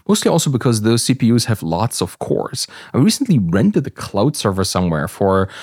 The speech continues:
I think it has a G P U attached, so that's the reason why I rented, but it has thirty-two C P U cores that I can use for C P U computation as well. It's crazy, right? The, the amount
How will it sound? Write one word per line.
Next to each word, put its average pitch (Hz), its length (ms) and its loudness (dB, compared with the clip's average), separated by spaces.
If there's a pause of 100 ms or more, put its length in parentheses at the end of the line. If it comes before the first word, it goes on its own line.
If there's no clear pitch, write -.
(140)
I - 60 -2
think 151 220 2
it - 100 -4
has 131 180 2
a 120 60 2
G 117 180 0
P 120 140 0
U 104 100 4
attached, 92 400 -2
so - 100 -8
that's 98 200 -4
the 101 80 0
reason 98 260 2
why 90 160 2
I 73 100 0
rented, 107 380 0
but 107 100 -2
it 120 120 0
has - 340 -2
thirty-two 196 720 2
C 170 220 0
P 160 100 -4
U 156 160 2
cores - 480 -6 (360)
that 101 100 0
I 98 100 2
can 101 160 0
use 58 280 -2
for - 260 0
C - 180 0
P 196 140 0
U 175 120 4
computation 131 600 -2
as 101 160 -2
well. 107 280 -2 (180)
It's - 100 -12
crazy, 202 360 2 (240)
right? 180 180 2
The, 123 320 4 (280)
the 120 240 0
amount 120 460 4